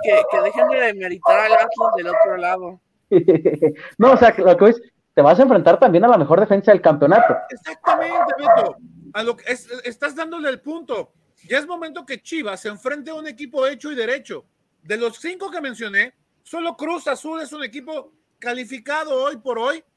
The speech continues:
Speaker 3: que podamos decir está a la altura o por arriba de lo que es Guadalajara. Porque ni Pumas, ni Necaxa, ni Xolos están a la altura de este Guadalajara. Están de, son de medio pelo para abajo.
Speaker 1: Correcto.
Speaker 3: Ahora, pues, ah, no, no quiero,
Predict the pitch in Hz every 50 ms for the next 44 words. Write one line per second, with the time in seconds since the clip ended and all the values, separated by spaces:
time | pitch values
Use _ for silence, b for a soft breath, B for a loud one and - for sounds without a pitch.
0 | _ _ _ _ - 202 175 240 269 294 285 247 220 233 269 269 233 _ 277 302
1 | 294 262 233 214 - 277 311 330 320 - 233 202 170 226 226 220 226 240 254 294
2 | 302 311 330 294 240 220 208 202 _ 226 233 214 208 226 208 190 170 156 180 175
3 | 139 113 107 _ _ _ _ _ _ _ _ _ _ _ _ _ _ _ _ _
4 | _ _ _ _ _ 254 285 277 254 349 330 302 240 170 - 262 254 226 170 147
5 | 131 - - 135 214 262 311 330 330 302 _ 262 277 254 - - - 180 175 175
6 | 165 - - 240 247 277 339 370 - - _ _ _ _ _ _ _ _ _ _
7 | _ 190 160 _ - 220 240 277 294 269 226 180 _ 220 240 294 302 247 196 -
8 | - - _ 247 202 190 180 170 165 147 - 139 120 147 156 _ 220 262 311 302
9 | _ _ _ _ _ _ _ _ _ _ _ _ _ _ 160 _ 175 170 170 160
10 | 151 - 202 254 269 294 277 240 190 165 175 214 269 294 202 - 214 254 294 285
11 | 240 156 160 - - - 196 120 _ _ _ _ _ _ _ _ _ _ _ _
12 | _ _ _ _ _ _ _ _ _ 185 180 147 175 208 196 160 - 175 190 190
13 | 185 165 - 180 202 202 - 202 190 233 277 - 254 294 269 _ 294 330 349